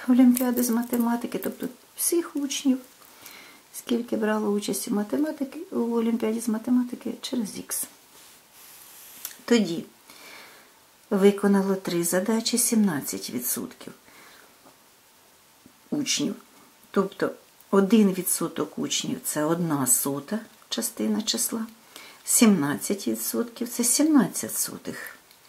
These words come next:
від всіх учасників. Щоб знайти сімнадцять відсотків від кількості всіх учасників, треба нуль цілих сімнадцять сотих помножити на ікс.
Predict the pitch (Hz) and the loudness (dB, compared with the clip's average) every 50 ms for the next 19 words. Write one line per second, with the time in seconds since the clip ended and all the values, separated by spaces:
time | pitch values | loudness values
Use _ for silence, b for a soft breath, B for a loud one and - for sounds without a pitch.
0 | B B B B B B B B B B 147 147 139 139 - - - - 165 127 | B B B B B B B B B B -2 -2 -2 -2 -2 -4 -2 -2 -4 -4
1 | - - - - - - - - - - - - - - - - B B B B | -6 -8 -6 -4 -4 -4 -2 -4 -6 -6 -6 -10 -10 -12 -14 -14 B B B B
2 | B B B B B - - 160 160 170 170 165 - 170 170 - - 170 160 151 | B B B B B -2 -2 0 2 0 0 0 0 -2 -2 -2 -2 0 0 0
3 | 147 147 170 170 - 160 165 - - 156 147 - - - 160 160 - - - 180 | 0 0 -4 -4 -4 -4 -2 -2 -2 -2 -4 -6 -6 -8 -8 -8 -8 -6 -4 -2
4 | 175 - 170 170 - - 202 - - 220 - 220 226 - 302 294 294 - 294 262 | -2 -2 -2 -2 -2 0 0 0 -2 0 0 -2 0 2 2 2 2 2 0 0
5 | - 254 247 - 247 247 247 247 247 B B B B B B B B B - 214 | 2 0 -2 0 0 0 0 0 -2 B B B B B B B B B 0 2
6 | 214 208 208 - - - 262 294 320 311 277 - - - - 170 170 165 160 156 | 2 2 2 0 0 0 0 0 0 -2 -2 0 -2 0 0 -2 -2 -4 -4 -4
7 | 156 160 - - 143 143 - - - - 135 131 - - - - 247 247 - - | -4 -4 -4 -4 -2 0 0 0 0 0 0 -4 -6 -6 -4 -6 -6 -6 -6 -16
8 | - - - _ _ _ _ _ _ - - 247 226 240 269 320 294 - 185 - | -20 -20 -20 _ _ _ _ _ _ -6 0 4 4 6 4 4 2 -4 -8 -8
9 | - - - - - - - - - - - - - - | -8 -8 -8 -8 -10 -12 -14 -16 -16 -10 -8 -8 -8 -8